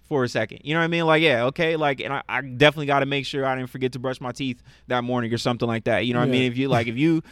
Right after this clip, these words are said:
Speaker 1: coffee breath or whatever, you don't wanna have your mask on. So it's like, but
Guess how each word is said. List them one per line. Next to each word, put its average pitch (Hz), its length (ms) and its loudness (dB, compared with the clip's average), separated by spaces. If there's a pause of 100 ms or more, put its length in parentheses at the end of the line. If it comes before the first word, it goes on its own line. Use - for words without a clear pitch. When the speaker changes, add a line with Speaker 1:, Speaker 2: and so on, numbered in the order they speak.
(160)
Speaker 1:
coffee 170 320 4
breath 165 240 0
or 170 60 -6
whatever, 165 380 0
you 143 200 -4
don't 151 160 0
wanna 139 180 -2
have 131 160 -2
your 123 100 -4
mask 120 300 -4
on. 90 220 -16 (300)
So 185 200 4
it's 185 120 0
like, 175 180 2
but 165 260 2